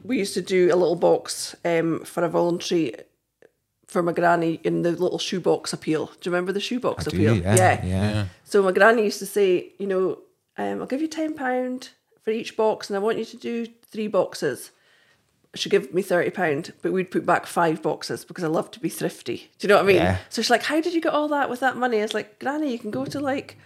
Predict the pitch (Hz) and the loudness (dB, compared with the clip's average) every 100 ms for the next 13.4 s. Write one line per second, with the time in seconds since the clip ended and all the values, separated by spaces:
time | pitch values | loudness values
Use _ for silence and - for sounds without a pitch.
0 | _ - 240 226 233 233 220 233 240 190 | _ -4 0 4 4 4 2 0 -2 -4
1 | 220 214 196 185 165 208 196 185 180 185 | 0 -2 -2 -6 -4 0 0 0 -2 -4
2 | - 208 - 180 180 175 175 180 - - | -6 -8 -4 -4 -4 -6 -4 -6 -8 -18
3 | - - - - 170 165 165 160 - - | -16 -12 -6 -2 0 0 0 -2 -2 -2
4 | 226 - 190 175 160 156 - 139 151 85 | -2 -2 -2 -2 -2 -4 -6 -8 -6 -8
5 | - - - - - - 214 202 208 247 | -10 -20 -20 -20 -10 2 6 6 6 4
6 | 151 156 - - _ - - - - 226 | 6 6 4 -2 _ -14 0 0 4 2
7 | 180 - 202 214 - 180 185 175 175 - | 2 -2 -4 -6 -4 0 2 0 -2 -4
8 | 185 185 180 180 185 - - _ _ _ | 0 2 0 -2 -4 -8 -16 _ _ _
9 | _ _ _ _ - 196 196 247 247 - | _ _ _ _ -4 -2 4 4 4 2
10 | 190 190 - 190 180 - 208 - 185 - | 2 2 0 -2 0 0 -4 -6 -8 -6
11 | 185 185 180 - 254 247 254 247 262 262 | -8 -6 -4 -6 -6 -6 -6 -6 -6 -6
12 | 269 269 247 208 160 - 240 262 - - | -4 -4 -2 -2 -4 -6 -4 -4 -4 -8
13 | - 156 - | -6 -4 -4